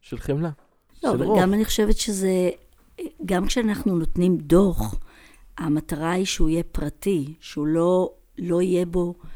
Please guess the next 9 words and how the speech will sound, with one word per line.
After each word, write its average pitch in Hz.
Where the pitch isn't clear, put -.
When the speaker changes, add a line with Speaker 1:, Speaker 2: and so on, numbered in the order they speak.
Speaker 2:
שימוש, -
אה, 165
והחצנה 165
שלו, 143
אלא 156
שאיש -
טיפול 185
קורא 175
אותו, 143